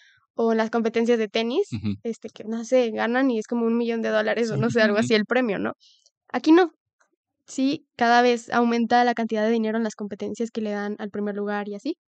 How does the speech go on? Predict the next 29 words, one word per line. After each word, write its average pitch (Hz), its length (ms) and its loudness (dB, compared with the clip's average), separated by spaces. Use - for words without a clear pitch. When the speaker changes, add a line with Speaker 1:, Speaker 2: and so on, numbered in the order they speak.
Speaker 1:
pero 220 220 2
nunca, 214 460 -2
no 208 180 -2
llega - 300 -4
nada 208 340 -2
que 254 140 2
ver 220 180 0
a 214 120 0
un 226 100 0
millón. 262 420 0
Speaker 2:
Ujú. 113 300 -2
Speaker 1:
Entonces, 233 720 -2
no 247 240 2
hay 247 120 4
una 247 160 4
manera 233 400 0
muy 233 580 -2
estable 240 540 0
de 233 120 0
que 214 200 -4
un 220 360 -2
atleta 226 460 -4
de 220 60 -2
escalada 208 380 -8
se 208 100 -12
pueda 196 180 -6
mantener 190 400 -10
de 196 80 -12
esto. - 180 -20